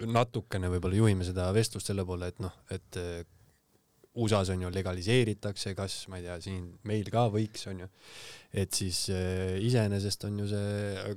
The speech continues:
kannabis on ju lihtsalt taim. Ja, ja kõik, mis sinna sünteetiliselt lisatakse, ilmselt seda paremaks ei tee kuidagi.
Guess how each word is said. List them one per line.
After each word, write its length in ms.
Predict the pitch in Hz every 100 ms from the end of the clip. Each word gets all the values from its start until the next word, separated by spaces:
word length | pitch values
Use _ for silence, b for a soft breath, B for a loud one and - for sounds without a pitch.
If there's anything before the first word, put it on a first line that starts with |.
| -
kannabis 680 | 110 135 127 107 107 110 - -
on 180 | 104 107
ju 140 | 113 110
lihtsalt 300 | 120 - 113
taim. 320 | 120 107 90 87 - _ B B B B B -
Ja, 260 | 104 92
ja 160 | 90 -
kõik, 240 | 113 113 110
mis 160 | 101 - -
sinna 300 | 92 92 95
sünteetiliselt 720 | 92 95 143 151 110 95 92
lisatakse, 640 | 139 156 107 104 90 - 98
ilmselt 320 | 104 104 92
seda 160 | 92
paremaks 480 | 92 117 110 90 -
ei 60 | 98
tee 180 | 107 90
kuidagi. 340 | 90 85 85